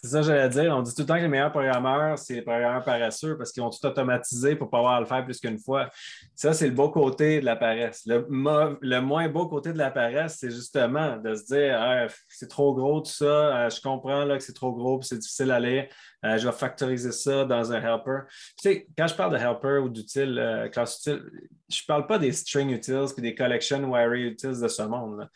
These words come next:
Ça, c'est pour manipuler des, des collections, des structures de données, des choses comme, pas de problème avec ça.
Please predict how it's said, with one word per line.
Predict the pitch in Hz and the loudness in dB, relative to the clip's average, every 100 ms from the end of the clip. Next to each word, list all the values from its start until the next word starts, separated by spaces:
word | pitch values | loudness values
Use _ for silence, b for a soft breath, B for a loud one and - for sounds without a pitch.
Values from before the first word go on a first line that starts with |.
| B B | B B
Ça, | - | -8
c'est | 160 | -6
pour | 131 113 | -2 -2
manipuler | 117 117 110 123 117 143 147 | 0 0 -2 -2 2 2 0
des, | 120 110 | -2 -4
des | 95 107 85 104 | -6 -8 -8 -2
collections, | 117 113 - 143 143 | 0 0 0 0 2
des | 120 | 0
structures | - - - 135 | -6 -10 -4 0
de | 123 | 0
données, | 113 131 | 0 0
des | 117 | -4
choses | - | -8
comme, | 127 - 85 _ _ | -14 -14 -18 _ _
pas | 175 | -10
de | 160 | -4
problème | 165 165 | 0 2
avec | 139 | 0
ça. | - 131 | -2 -8